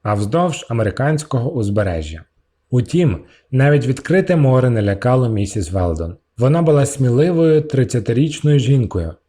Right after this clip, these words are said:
і звикла ділити з чоловіком незручності і незгоди далеких морських подорожей. До того ж, міцний і надійний Пілігрим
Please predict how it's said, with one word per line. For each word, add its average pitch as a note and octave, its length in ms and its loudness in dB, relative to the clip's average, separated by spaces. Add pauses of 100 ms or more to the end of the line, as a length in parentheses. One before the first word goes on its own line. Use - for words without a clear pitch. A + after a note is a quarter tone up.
(100)
і B2 80 0
звикла D3+ 460 0
ділити C3 400 0
з G#2 60 -8
чоловіком B2 560 0
незручності C#3 880 -2
і B2 40 -2
незгоди A2+ 680 0 (180)
далеких B2 640 0
морських G#2 500 -6
подорожей. E2+ 640 -6 (380)
До A2 160 -2
того F3+ 300 2
ж, A2+ 120 0
міцний C#3+ 460 0
і A2 60 0
надійний B2+ 460 2
Пілігрим A#2 600 -2